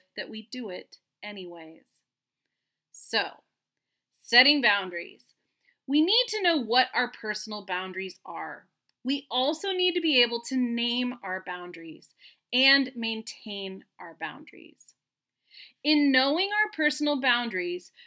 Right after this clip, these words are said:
we should be able to clearly define by now what our intellectual, emotional, physical, and spiritual boundaries are with strangers, work colleagues, friends, family, and intimate partners.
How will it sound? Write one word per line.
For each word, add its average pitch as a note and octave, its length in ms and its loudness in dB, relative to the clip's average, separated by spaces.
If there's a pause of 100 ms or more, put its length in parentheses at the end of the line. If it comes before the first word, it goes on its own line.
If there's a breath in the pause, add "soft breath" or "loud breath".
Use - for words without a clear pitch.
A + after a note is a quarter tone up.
we C4 120 0
should F4 300 2
be G4+ 220 2
able E4+ 180 0
to C#4+ 80 0
clearly C#4+ 560 0
define B3+ 540 0
by B3+ 180 4
now F3+ 520 -4
what A3+ 260 2
our A#3 240 2
intellectual, C#4 920 0
emotional, A3 800 -6 (120)
physical, B3+ 640 -4
and G3 160 -6
spiritual C4+ 640 -2
boundaries C4+ 680 -2
are B3+ 360 -4
with G3 220 -10
strangers, A#3+ 760 -8 (360)
work C4 280 0 (120)
colleagues, F3+ 600 -8 (140)
friends, C4 540 0 (500 loud breath)
family, G#3+ 600 2 (100)
and A3+ 560 -4
intimate A3+ 500 -10
partners. F#3+ 640 -12